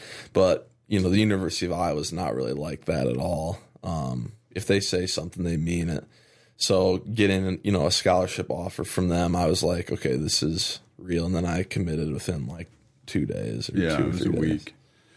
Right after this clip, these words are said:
Speaker 2: T-, two more things on that story. One, you know, if I had kinda, it was a little stretch to ask to say a prayer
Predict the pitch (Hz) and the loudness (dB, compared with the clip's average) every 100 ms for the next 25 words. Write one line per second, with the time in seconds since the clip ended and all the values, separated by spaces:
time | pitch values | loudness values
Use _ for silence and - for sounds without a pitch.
0 | _ _ - - - 143 127 107 101 101 | _ _ -16 -10 2 6 8 8 6 4
1 | 90 82 80 67 - 90 92 113 104 82 | 4 0 -2 -4 0 4 6 6 6 4
2 | - - _ _ _ _ 123 120 107 123 | -6 -16 _ _ _ _ 4 6 8 6
3 | 120 117 98 - 101 90 87 - - - | 6 4 0 2 2 2 -2 -8 -12 -6
4 | 180 147 117 127 127 110 - 104 - - | 0 2 4 4 4 2 2 2 0 0
5 | 92 - - 92 90 - 98 98 85 - | 0 0 2 2 2 -2 -2 0 0 0
6 | 95 85 60 85 | 0 2 2 -2